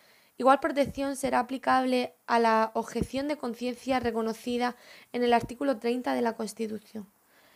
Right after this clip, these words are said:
El recurso de amparo constitucional protege en los términos que esta ley establece frente a las violaciones de derechos y libertades a que se refiere en el punto anterior, originadas por las disposiciones, actos jurídicos,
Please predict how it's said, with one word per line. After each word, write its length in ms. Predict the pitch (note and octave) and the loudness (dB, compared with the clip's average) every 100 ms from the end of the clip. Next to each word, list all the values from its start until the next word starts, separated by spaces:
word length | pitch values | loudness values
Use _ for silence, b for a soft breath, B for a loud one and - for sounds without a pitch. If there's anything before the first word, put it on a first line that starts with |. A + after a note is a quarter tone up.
| b b b | b b b
El 160 | B3+ B3+ | 2 4
recurso 380 | B3 C4+ C4 D#4 | 2 0 -2 -2
de 80 | |
amparo 360 | D4 A#3+ C4 A#3 | -2 0 2 2
constitucional 760 | A3+ A3+ A3 A#3 A3+ A3+ A#3+ B3+ - b b | 0 -4 -6 -8 -6 -6 -4 -6 -10 b b
protege 520 | B3 A3 C4+ C#4 E4 | -2 2 2 2 0
en 80 | C#4 | 0
los 200 | A#3 - | -2 -4
términos 460 | B3 B3+ B3+ C4+ - | -6 -4 -4 -6 -8
que 300 | - A#3 A3+ | -4 -2 -2
esta 300 | B3 A#3+ C#4 | -6 -4 0
ley 180 | B3+ A#3+ | 0 2
establece 600 | A#3+ - A3+ A#3 A#3+ B3 | 0 -2 -2 0 -2 -4
frente 320 | - A#3 A3 | -4 -4 -2
a 40 | A#3+ | 0
las 140 | A#3 | 2
violaciones 640 | A#3+ A#3 A#3 B3+ C4+ D#4 | 2 0 0 -6 -6 -6
de 140 | A#3 A#3 | -2 -2
derechos 520 | A#3 A#3+ B3+ C#4+ - | 0 -2 -2 -8 -6
y 60 | A#3 | -2
libertades 680 | A#3 A3+ - A#3+ A#3+ A#3 - b b b b _ | -2 -2 -2 -4 -2 -6 -10 b b b b _
a 120 | B3+ | -4
que 100 | A#3 | -2
se 140 | A3+ | -2
refiere 560 | A#3+ A#3+ B3+ C4+ C#4 D4 | -2 -2 0 0 0 -2
en 120 | B3 | -2
el 100 | A#3+ | -2
punto 280 | A#3 B3 B3 | -2 -6 -6
anterior, 480 | B3+ A3 A3+ G#3 G3+ - B B B | -6 -6 -6 -6 -10 -14 B B B
originadas 600 | - B3+ A3+ A#3+ B3 C#4 D4+ | -2 0 0 -2 0 0 0
por 100 | C4+ | 0
las 120 | A#3+ | -2
disposiciones, 800 | A3+ A3+ A3+ G#3+ A#3 A3+ A3+ - _ | -4 -8 -8 -6 -6 -6 -8 -14 _
actos 320 | C4 - C#4+ | -6 -6 -10
jurídicos, 760 | - B3 A#3 A3 A3 - G#3+ | -4 -2 0 -2 -6 -10 -10